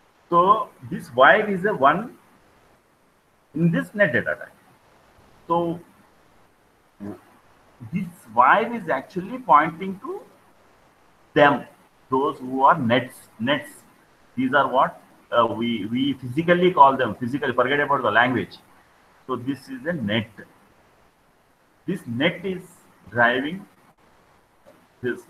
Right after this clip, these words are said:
this inside whatever the gates are there. So these are the nets. So these nets, uh, in the, uh, physical nets,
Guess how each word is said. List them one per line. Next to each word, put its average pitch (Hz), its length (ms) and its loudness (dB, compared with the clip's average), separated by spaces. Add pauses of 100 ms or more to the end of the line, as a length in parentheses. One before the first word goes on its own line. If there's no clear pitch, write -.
this 107 180 -12
inside 101 400 -2
whatever 92 300 -2
the 92 120 -14
gates 85 280 -10
are - 160 -14
there. - 100 -20 (720)
So 156 360 0 (360)
these 160 200 -2
are 180 100 4
the 175 100 0
nets. 123 500 0 (300)
So 170 80 -4 (160)
these 254 260 -2
nets, 233 580 -2
uh, 104 220 -8 (180)
in 123 80 -6
the, 127 80 0
uh, 110 580 0
physical 185 360 -2
nets, 110 400 -4